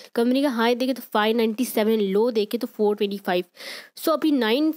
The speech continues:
like, फ़ाइव नाइंटी फ़ोर पे, मीन्स अभी ये हाल ही में ही इसने ये हाई मारा था फ़ाइव नाइंटी सेवन का। So अभी न, फ़ाइव नाइंटी फ़ोर चल रहा है। So it means ये पाँच सौ अस्सी भी क्रॉस कर ही चुका था पहले ही, and ये, like, ये अभी ये तो सिक्स हंड्रेड, definitely सिक्स हंड्रेड क्रॉस कर देगा। ये मंडे के दिन definitely, अ, क्रॉस कर देगा सिक्स हंड्रेड।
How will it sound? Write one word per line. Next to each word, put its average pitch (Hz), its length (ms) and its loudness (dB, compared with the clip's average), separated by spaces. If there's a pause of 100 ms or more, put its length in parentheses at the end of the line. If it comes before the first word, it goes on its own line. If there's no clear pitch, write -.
(120)
like, 262 280 0
फ़ाइव 247 280 0
नाइंटी 277 220 0
फ़ोर 269 260 0
पे, 262 200 -2
मीन्स 302 240 2
अभी 220 280 0
ये 311 100 2
हाल 226 260 0
ही 262 80 2
में 277 120 2
ही 285 100 2
इसने 262 320 -2
ये 294 320 0
हाई 202 240 0
मारा 214 240 2
था 269 140 -4
फ़ाइव 220 260 0
नाइंटी 220 340 0
सेवन 196 320 0
का। 277 180 -2 (440)
So - 80 -8
अभी 294 160 2
न, 247 160 2
फ़ाइव 233 360 0
नाइंटी 277 340 0
फ़ोर 262 400 0
चल 220 240 2
रहा 202 160 -2
है। 196 140 -4
So - 120 -6
it 269 280 -4
means 320 180 2 (140)
ये 294 120 -2
पाँच 240 400 0
सौ 320 100 0
अस्सी 262 300 -2
भी 294 100 0
क्रॉस 233 440 -2 (120)
कर 247 140 2
ही 285 140 2
चुका 277 340 -2
था 285 60 2
पहले 269 300 0
ही, 311 160 0 (380)
and 254 140 2
ये, 285 140 0
like, 240 440 0
ये 247 180 0
अभी 254 220 0
ये 262 60 0
तो 262 180 0
सिक्स 254 340 -4
हंड्रेड, 262 260 0
definitely 247 380 -2
सिक्स 247 200 -4
हंड्रेड 240 200 0
क्रॉस 220 300 0
कर 220 180 0
देगा। 202 260 0
ये 226 140 2
मंडे 220 300 0
के 269 160 2
दिन 240 100 -4
definitely, 233 540 -2
अ, 202 300 -4
क्रॉस 202 320 -2
कर 208 140 -2
देगा 196 200 -2
सिक्स 196 320 -10
हंड्रेड। 180 280 -4